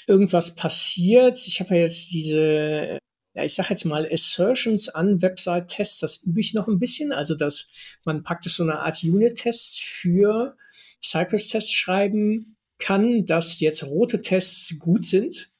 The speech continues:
Ja, so eine Art Inflection, dass diese Bugs auch weiterhin gefunden werden. Das ist etwas, was ich noch nicht rausgefunden habe, wie das funktioniert. Und in dem Kontext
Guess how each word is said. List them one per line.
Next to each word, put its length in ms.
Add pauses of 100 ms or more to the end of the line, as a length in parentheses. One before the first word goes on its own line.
Ja, 200
so 140
eine 160
Art 180
Inflection, 720
dass 240
diese 360
Bugs 340
auch 220
weiterhin 400
gefunden 480
werden. 440 (500)
Das 360
ist 140
etwas, 340
was 180
ich 120
noch 160
nicht 440 (240)
rausgefunden 880
habe, 500
wie 80
das 200
funktioniert. 880 (340)
Und 360 (280)
in 160
dem 320
Kontext 640